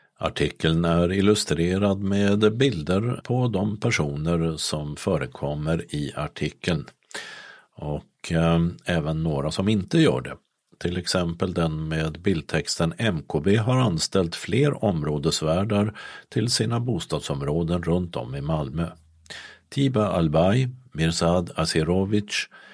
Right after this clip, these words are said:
Ester Lundberg och Cengiz Simsek är några av dem. Alla ser ut att vara i tjugo tjugofem-årsåldern.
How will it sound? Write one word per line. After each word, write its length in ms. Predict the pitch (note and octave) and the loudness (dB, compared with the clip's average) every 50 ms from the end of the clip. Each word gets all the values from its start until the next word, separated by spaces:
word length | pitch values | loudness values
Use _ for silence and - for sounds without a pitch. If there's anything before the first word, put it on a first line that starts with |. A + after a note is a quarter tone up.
| - - _ _ | -20 -20 _ _
Ester 280 | - G2 F#2 - - G#2+ | -2 -2 0 2 2 4
Lundberg 640 | B2 B2+ A#2 F2 E2 E2 F#2+ G2 G2+ G#2 G#2+ A2 | 4 4 4 4 2 2 2 2 4 4 2 2
och 260 | - - G#2+ G#2+ - - | 0 -2 -4 -2 0 0
Cengiz 420 | G2+ G2 G2 G#2 G#2 G#2 G#2 G#2 | 2 2 2 2 2 2 2 2
Simsek 720 | - - - E2 E2+ F2 F#2+ - - - D2+ - - - - - | 0 0 0 0 0 0 0 0 0 0 -2 -2 -6 -14 -8 -2
är 200 | D2+ D2+ D2 C#2 | -2 0 0 0
några 640 | C#2+ C#2+ D#2 F2 F#2+ E2 G2+ C3 - F2 F2+ F#2 - | -2 -2 -2 0 0 0 -2 -2 -2 0 0 0 0
av 300 | - B1+ C2 A#1+ A#1 - | -2 -6 -8 -10 -8 -6
dem. 280 | C#2+ C#2+ D2 C#2+ C2+ - - _ - | -6 -4 -4 -6 -8 -12 -18 _ -14
Alla 340 | - - - D#2 D#2 D#2 D2+ | -4 0 2 2 4 4 4
ser 180 | D2+ - - G#2 | 4 4 4 4
ut 240 | G2+ G2 F#2+ - - | 4 4 2 0 -2
att 140 | G2 F#2 | 0 2
vara 300 | G#2+ G#2 G#2 G2+ G#2 G2+ | 4 4 6 6 6 6
i 80 | G#2+ G#2 | 6 4
tjugo 340 | - - A#2+ G#2+ G2+ G#2+ F#2+ | 4 2 2 2 4 2 2
tjugofem-årsåldern. 1080 | - - G#2 - - G#2 D#2+ B1+ B1 C2+ C2+ - - C2+ D2 D#2+ E2+ E2+ F2 E2+ - | 2 2 2 2 2 2 2 0 -2 -4 -4 -2 0 0 2 2 2 2 0 0 -2